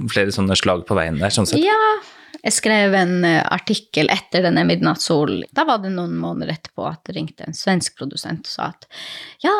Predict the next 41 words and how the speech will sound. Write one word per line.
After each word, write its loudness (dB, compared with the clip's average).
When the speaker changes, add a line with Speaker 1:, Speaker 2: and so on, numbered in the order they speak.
Speaker 2:
han 2
hadde 4
et 0
samisk 0
prosjekt, -4
og, 0
men -2
han 2
hadde 2
lest 0
det 0
der 2
essayet -4
mitt, -4
så -10
derfor -4
så -16
tar -6
han -6
kontakt, -8
og -4
liksom, -16
hvem 2
kan -2
han 0
<laughs> 2
samarbeide 2
med? 6
Speaker 1:
Ja. 2
Speaker 2:
Så 2
det 4
var 4
litt -4
fint. -10
Speaker 1:
Ja. 2
Speaker 2:
Mhm, 2
så 2
litt 0
etter 2
litt 2
så 2